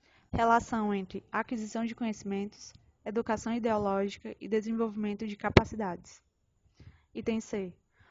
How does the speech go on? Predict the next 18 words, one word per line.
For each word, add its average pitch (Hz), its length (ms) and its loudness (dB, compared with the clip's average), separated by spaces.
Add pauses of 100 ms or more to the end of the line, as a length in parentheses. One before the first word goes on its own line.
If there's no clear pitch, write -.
(140)
Unidade 208 760 0
entre 214 280 -2
teoria 226 720 6
e 233 80 -6
prática. - 500 0 (1300)
Item 220 280 -2
D. 185 240 0 (680)
Relações 220 480 2
entre 247 160 0
os 233 80 -2
processos 214 600 0
de 202 80 -2
conhecimento 208 880 -2
e 208 140 -6
de 202 160 0
exercitação. 208 800 0 (920)
Item 220 320 -2
E. 180 200 -4